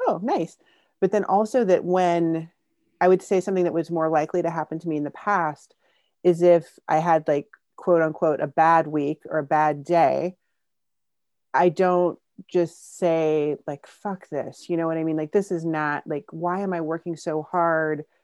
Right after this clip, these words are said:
You know, like, I'm just like, "Okay." And, and, and also, like, if there's a, if,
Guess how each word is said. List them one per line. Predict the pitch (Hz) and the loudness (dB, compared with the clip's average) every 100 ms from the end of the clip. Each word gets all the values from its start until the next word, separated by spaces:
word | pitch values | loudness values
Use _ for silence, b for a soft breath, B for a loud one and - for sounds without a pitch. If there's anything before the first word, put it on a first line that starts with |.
| _ _ _ | _ _ _
You | 190 202 | 0 4
know, | |
like, | 190 - | 4 4
I'm | 180 175 175 | 2 2 0
just | 170 | -2
like, | 175 - | -4 0
"Okay." | 226 226 202 185 - | 0 0 -2 -4 -4
And, | 185 180 | -2 0
and, | 202 | 2
and | 202 - 226 | 0 0 0
also, | 247 240 | 0 0
like, | 208 190 | 0 0
if | 185 | 0
there's | 185 175 | 0 2
a, | 175 - | 0 -2
if, | 180 | -6